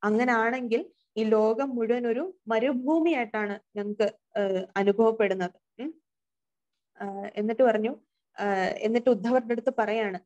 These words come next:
ഇവിടെ വൃ-, വൃന്ദാവനത്തിലുള്ള എല്ലാവരും ഓരോ, ഏഹ്, ഓരോ ഗോപി ഗോപന്മാര് മാത്രമല്ല, അവിടെയുള്ള പശുക്കളും അവിടെയുള്ള ഓരോ ചെടി പോലും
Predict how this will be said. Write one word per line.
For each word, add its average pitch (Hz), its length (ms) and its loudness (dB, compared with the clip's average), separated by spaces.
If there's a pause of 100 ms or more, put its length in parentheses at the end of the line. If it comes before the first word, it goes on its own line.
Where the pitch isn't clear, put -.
(280)
ഇവിടെ 226 260 -2 (280)
വൃ-, 202 340 -6
വൃന്ദാവനത്തിലുള്ള 233 840 2 (180)
എല്ലാവരും 262 680 0 (100)
ഓരോ, 247 600 2
ഏഹ്, 233 120 -10 (680)
ഓരോ 214 300 2
ഗോപി 226 440 2
ഗോപന്മാര് 269 500 0
മാത്രമല്ല, 240 680 -2 (480)
അവിടെയുള്ള 214 300 2
പശുക്കളും 220 800 -4
അവിടെയുള്ള 214 320 4
ഓരോ 285 400 6 (100)
ചെടി 269 320 2
പോലും 247 380 -2